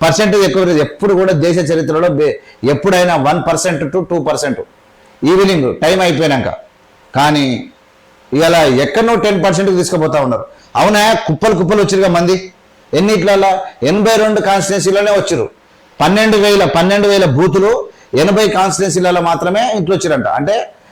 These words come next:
నరేంద్ర మోడీ ఏం చేస్తున్నాడంటే ఏ కాన్స్టిట్యున్సీలో గెలవాలి, ఇప్పుడు ఏపీలో ఉన్నది,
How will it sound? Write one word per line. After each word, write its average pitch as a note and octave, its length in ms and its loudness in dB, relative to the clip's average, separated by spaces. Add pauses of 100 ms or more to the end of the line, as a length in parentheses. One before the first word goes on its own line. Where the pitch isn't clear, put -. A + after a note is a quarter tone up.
(180)
నరేంద్ర G3+ 380 0
మోడీ F#3+ 260 0
ఏం F3 160 0
చేస్తున్నాడంటే D3+ 680 -2 (260)
ఏ F3+ 220 2
కాన్స్టిట్యున్సీలో F#3+ 720 0
గెలవాలి, D3+ 500 2 (320)
ఇప్పుడు D3 180 0
ఏపీలో F#3 420 2
ఉన్నది, C#3 260 0